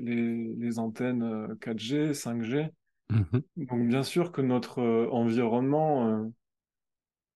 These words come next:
Speaker 1: enfin, est complètement bousculé, évolue complètement, et du coup, ça nous, ça nous chamboule.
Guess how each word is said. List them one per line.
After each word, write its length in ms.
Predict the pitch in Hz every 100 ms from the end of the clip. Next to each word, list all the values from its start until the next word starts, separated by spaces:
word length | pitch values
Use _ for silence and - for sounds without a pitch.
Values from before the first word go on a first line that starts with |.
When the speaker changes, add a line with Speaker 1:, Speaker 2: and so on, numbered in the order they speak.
| _ _
Speaker 1:
enfin, 120 | 113
est 160 | - 113
complètement 540 | - 120 139 131 131
bousculé, 720 | 127 120 117 - 143 165 170 170
évolue 400 | 131 117 120 120 - _
complètement, 560 | - - 110 147 165 151
et 60 |
du 120 | 110
coup, 140 | 107 147
ça 160 | 135
nous, 280 | 110 107 104
ça 180 | 101 117
nous 140 | 107 110
chamboule. 580 | - 123 127 185 147